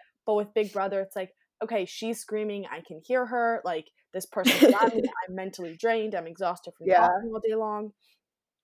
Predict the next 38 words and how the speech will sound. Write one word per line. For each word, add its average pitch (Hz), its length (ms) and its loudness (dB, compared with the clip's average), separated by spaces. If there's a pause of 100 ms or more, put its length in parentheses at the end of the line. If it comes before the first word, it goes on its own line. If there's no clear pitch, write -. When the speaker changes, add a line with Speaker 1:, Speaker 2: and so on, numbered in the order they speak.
(280)
Speaker 1:
Um, 269 440 2 (840)
I 311 160 6
don't 247 420 6
think, 220 500 -4 (260)
I 262 80 4
have 370 120 4
to 523 120 -4
be 427 60 6
honest 190 300 -2
with 254 140 -6
you, 277 300 0 (140)
I 240 140 8
love 220 380 4
watching 180 360 -2
reality 220 340 -4
T 233 200 -8
V 233 140 -8
shows. 233 540 -2 (380)
There's 233 160 0
only 302 240 -2
one 202 240 -4
or 220 60 -4
two 214 240 -6
that 208 120 -2
I 190 60 2
really 185 300 -4
do 190 200 -6
watch, 160 540 -8
and 226 160 0
I 226 120 -2
just 254 320 -6
don't 208 320 -2
think 214 220 -6
I 202 100 0
would 196 160 -4
ever 190 280 -8
be 185 260 -8
somebody 180 440 -10